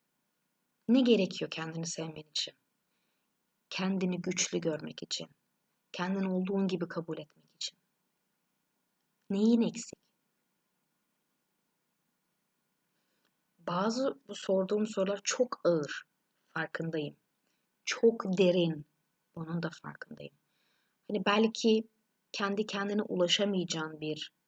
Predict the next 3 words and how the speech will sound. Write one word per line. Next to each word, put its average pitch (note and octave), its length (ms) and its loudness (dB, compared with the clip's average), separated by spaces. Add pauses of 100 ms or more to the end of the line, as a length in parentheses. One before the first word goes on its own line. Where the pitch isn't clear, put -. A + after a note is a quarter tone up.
derinliktedir. D#3+ 1040 0 (1400)
Am, F#3 460 -2 (240)
öyleyse A#3+ 600 8